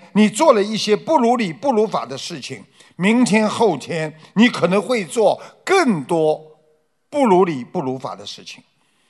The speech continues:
如果你的心一直保持得很干净，你自己的内心就会自觉地把自己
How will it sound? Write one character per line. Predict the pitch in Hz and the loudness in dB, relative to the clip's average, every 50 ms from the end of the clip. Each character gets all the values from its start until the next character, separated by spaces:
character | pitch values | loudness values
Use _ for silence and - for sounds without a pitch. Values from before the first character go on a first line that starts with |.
| _ _ _ | _ _ _
如 | - 202 285 320 | 0 2 2 4
果 | - 311 | 4 4
你 | 262 226 | 4 2
的 | 185 180 | 0 -2
心 | 180 - - - 240 226 220 214 190 - - _ | -2 -2 -2 -2 -2 -2 -2 -4 -8 -12 -18 _
一 | - 330 339 302 | -6 -4 -4 -4
直 | 214 - - 202 285 311 | -4 -4 -4 -2 -4 -2
保 | 220 196 220 160 151 160 | 0 0 0 0 0 -2
持 | 156 - 190 196 | -4 -4 -4 -2
得 | 202 | -2
很 | - - - 139 127 | -2 -4 -4 -8 -6
干 | - 156 143 143 143 | -6 -6 -6 -6 -6
净， | 123 - 156 127 - - _ _ _ _ - | -8 -10 -10 -12 -12 -14 _ _ _ _ 0
你 | 180 208 220 214 | 2 4 4 2
自 | 220 214 262 - | 2 0 -2 -2
己 | 240 170 170 | -2 -4 -6
的 | 156 175 165 | -4 -4 -2
内 | 185 220 220 185 147 | -2 -2 -2 -2 -4
心 | 135 - - 170 160 160 151 - - - | -6 -8 -6 -6 -6 -8 -8 -12 -12 -4
就 | - 214 190 | -2 -2 0
会 | - 180 165 | 0 -2 -6
自 | 147 - - 339 392 359 240 | -6 -10 -12 -8 -6 -6 -6
觉 | 160 - 156 151 190 - | -4 -4 -2 0 2 2
地 | - - - - - - _ _ _ _ _ | 2 0 -2 -2 -10 -20 _ _ _ _ _
把 | - - - - | -4 -2 -2 -2
自 | - - 247 247 | -4 -6 -8 -8
己 | 180 - 143 | -8 -8 -12